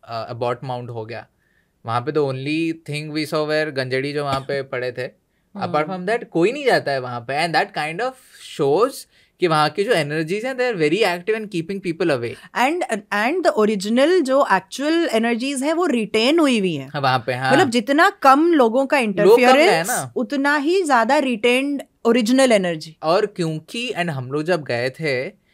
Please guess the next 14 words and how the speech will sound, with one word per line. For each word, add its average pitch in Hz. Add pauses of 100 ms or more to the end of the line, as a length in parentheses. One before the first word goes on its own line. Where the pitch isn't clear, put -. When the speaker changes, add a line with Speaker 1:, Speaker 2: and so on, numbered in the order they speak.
(240)
Speaker 1:
मतलब, 143
अ, 131
वीडियो 131
फुटेज 147
नहीं 123
है, 151
I -
think, 160 (280)
but 135 (680)
it 123
was 120
a 117
मेला, 113
यार। 127